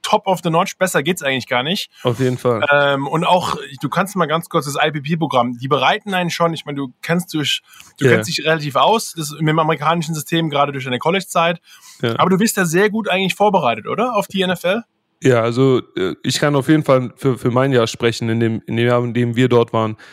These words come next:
Speaker 2: äh, haben wir zusammen als eine Gruppe von, glaub ich, sieben oder acht Jungs, äh, in, in Häusern gewohnt, ähm, nach Positionen ein bisschen aufgeteilt. Wir hatten jeden Tag Meetings.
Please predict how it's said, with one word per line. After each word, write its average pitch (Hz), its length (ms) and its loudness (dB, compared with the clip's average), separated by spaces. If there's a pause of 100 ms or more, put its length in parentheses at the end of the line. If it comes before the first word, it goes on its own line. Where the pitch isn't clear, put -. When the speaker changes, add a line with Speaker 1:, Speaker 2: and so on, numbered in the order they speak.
(180)
Speaker 2:
äh, - 60 -6
haben 110 460 -2
wir 113 240 4
zusammen 127 400 0
als 113 180 -2
eine 120 60 -2
Gruppe 123 340 0
von, 110 300 -4
glaub 110 140 0
ich, - 280 -8
sieben 127 300 0
oder 113 140 6
acht - 200 0
Jungs, 123 420 0
äh, 113 300 2
in, 113 220 -4
in 110 180 -2
Häusern 131 320 4
gewohnt, 123 540 0
ähm, 104 400 -2
nach - 260 -4
Positionen 123 520 0
ein - 20 0
bisschen 123 220 0
aufgeteilt. 117 600 0 (400)
Wir 113 80 2
hatten 110 180 -2
jeden 113 200 0
Tag 110 260 -2
Meetings. 127 680 -4